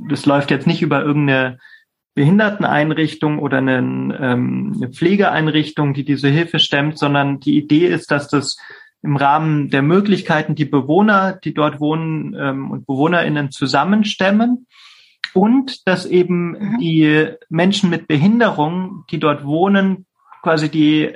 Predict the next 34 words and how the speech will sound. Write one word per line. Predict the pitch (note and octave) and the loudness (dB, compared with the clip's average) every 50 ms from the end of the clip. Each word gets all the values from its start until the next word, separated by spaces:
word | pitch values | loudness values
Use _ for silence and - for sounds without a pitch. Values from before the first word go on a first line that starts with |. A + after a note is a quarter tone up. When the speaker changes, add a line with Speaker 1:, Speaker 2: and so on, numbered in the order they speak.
| - - | -10 -6
Speaker 1:
die | - D3+ - - | -4 -4 -2 0
Arbeitgeber | F3 G#3 G3+ G#3 D3+ D3+ - - - B2+ B2 C3 B2+ B2 | 0 0 2 0 0 0 -2 -2 -2 -2 0 0 -2 -2
sind. | A#2+ - B2 A#2+ A#2+ A#2+ B2 - | -2 -4 -4 -4 -4 -6 -6 -6
Also | D3 C3 A#2+ B2+ | -6 -4 -4 -4
dass | B2+ C#3+ C3+ - | -4 -4 -4 -2
da | - C#3 C3 | -2 -2 0
auch | D3 C#3+ - - | 0 -2 -2 -2
ein, | D#3 D3+ D3 D3 C#3+ C#3+ - - - - - - _ _ _ _ _ - | -2 -2 0 -2 -4 -6 -12 -18 -20 -20 -20 -20 _ _ _ _ _ -6
ähm, | - D3+ C#3 C3+ C3+ C3+ - - - | -2 -2 0 0 -2 -4 -6 -4 -4
Verdienst | E3 D3 - E3+ G3+ A3+ B3 A#3+ - - | -4 -2 2 2 2 2 2 0 -2 0
ausgezahlt | - D3+ D#3 D3+ - - D3 - - E3 D3+ D3+ D3+ C#3+ | 0 0 0 0 -2 -4 -6 -4 0 0 0 0 0 0
werden | D3+ D3 D3+ D#3 D#3+ D#3+ | 0 0 0 -2 -4 -4
kann, | - D#3+ D#3 D#3+ | -2 -2 -2 0
so | D#3 D#3+ E3 E3+ | 0 0 0 0
dass | E3+ E3 E3 - | 0 0 0 0
dann | E3+ D#3 D#3 D#3 D#3 D#3 D3+ - | 0 0 0 0 -2 -4 -6 -6
manche | - D#3 D3+ D3+ F3+ - - F#3+ | -2 0 0 0 0 -2 -2 -2
Leute, | E3+ E3 E3 E3+ F3 F3 F#3 E3 | 0 2 2 2 2 0 -2 -6
die | D3+ D#3+ | -8 -8
vielleicht | D#3 - D#3 D3+ D3+ D3+ - - | -4 -2 0 0 0 -2 -4 -8
den | D3 C#3+ D3 C#3 C#3+ | -6 -6 -6 -6 -6
Bedarf | - - - C#3+ C#3+ D#3+ F#3 - - | -6 -2 0 2 2 2 0 0 0
haben, | F3+ D#3+ D#3+ D#3+ E3 E3 D#3 | 2 2 2 0 -2 -4 -2
auch | - D3+ - - | 0 -2 -2 -2
dort | - D#3 D3+ D3+ D3+ - | 0 0 0 0 0 0
dadurch | D3+ C#3+ - D3+ D3 - - | -2 0 0 -2 -4 -4 -2
kostenlos | - F#3+ F#3+ G3 - - D3 C3 C3 B2 A#2+ - C3+ | -2 -2 -2 -2 -2 -2 0 2 2 0 0 0 0
oder | C3+ C3+ - | -2 0 0
ohne | - D3+ D#3 D#3 D3+ | 2 2 4 4 4
Miete | D3+ E3+ F#3 G3+ G3+ - C#3+ C3 B2 - - - _ - _ _ _ _ - | 4 4 2 2 2 -2 -4 -4 -4 -10 -16 -20 _ -20 _ _ _ _ -4
mit, | C#3+ C3 C3+ C3 - - - - - | -2 0 -2 -2 -4 -8 -8 -6 -2
ähm, | D#3 D3 C3+ C3 C3 C3 C3+ C3+ B2 B2 | 0 0 0 2 0 0 -2 -2 -4 -4
Krankenversicherung, | - D3+ D#3 E3+ E3+ D#3 B2 - C3+ B2+ C#3+ C3 B2+ - C#3+ B2 C3 C3 C3 B2+ C3 B2 C3 - - - | -4 -2 -2 -2 -4 -4 -2 -2 -2 0 0 0 0 0 -2 0 2 2 2 2 0 0 -2 -4 -2 0
ähm, | C#3+ C3 C3 B2 B2+ B2+ B2+ B2 B2 B2 | 2 2 2 2 2 0 0 -2 -2 -6